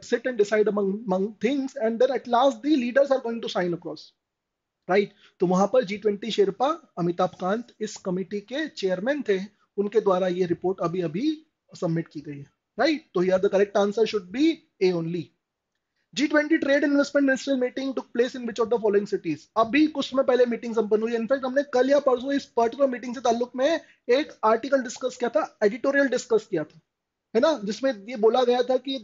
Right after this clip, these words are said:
this meeting is over and India has, uh, spoken on this, how to help these small businesses and we should walk the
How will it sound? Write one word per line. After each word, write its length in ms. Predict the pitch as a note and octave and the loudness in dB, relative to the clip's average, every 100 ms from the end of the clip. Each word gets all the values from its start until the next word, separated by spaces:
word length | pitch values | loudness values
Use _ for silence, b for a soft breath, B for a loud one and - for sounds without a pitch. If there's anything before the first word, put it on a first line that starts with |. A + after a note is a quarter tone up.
| G3 | -10
this 180 | B3 A3 | -6 -2
meeting 360 | A3 B3 B3+ | -2 -2 -6
is 160 | A#3+ - | -6 -2
over 340 | G#3+ G#3+ A3+ A#3 A3 | 4 6 6 6 4
and 80 | G#3+ | 2
India 180 | G#3+ A3+ A3+ | 2 4 4
has, 220 | A3 G3 - | 2 -6 -4
uh, 180 | G3 F#3 F3 - | 0 0 -2 2
spoken 320 | G#3 G#3 A3 | 2 2 2
on 220 | G#3+ G#3+ | 2 4
this, 240 | G#3 G#3+ - | 2 2 -4
how 140 | G3 G3+ A3 | 0 2 2
to 160 | A3+ G3 | 2 2
help 160 | F#3 | 2
these 240 | G3 G#3+ - | -4 -12 -4
small 260 | G3+ G3+ | 2 4
businesses 640 | G3 G3+ G3 G3 G#3+ G#3 - _ _ _ | 4 2 0 0 2 0 -6 _ _ _
and 120 | G3 | 0
we 160 | G3 G3+ | 0 0
should 120 | G3 | 0
walk 220 | F#3+ F#3 | 0 2
the 140 | G3+ | 2